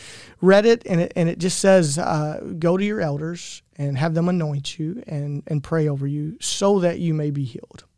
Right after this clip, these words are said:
Uh, and, and we took that as literal as it gets. We just believed it.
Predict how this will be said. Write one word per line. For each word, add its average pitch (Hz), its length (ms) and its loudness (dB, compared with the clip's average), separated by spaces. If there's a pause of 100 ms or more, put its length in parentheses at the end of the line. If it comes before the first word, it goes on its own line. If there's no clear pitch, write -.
(120)
Uh, 71 200 -12 (840)
and, 151 260 -2 (200)
and 156 320 0
we 185 440 4 (280)
took 185 260 2
that 170 280 0 (320)
as 147 200 -2
literal 165 360 4
as 147 220 2
it 147 100 -2
gets. - 440 -8
We 156 300 0
just 143 380 -2
believed 135 400 -6
it. - 100 -18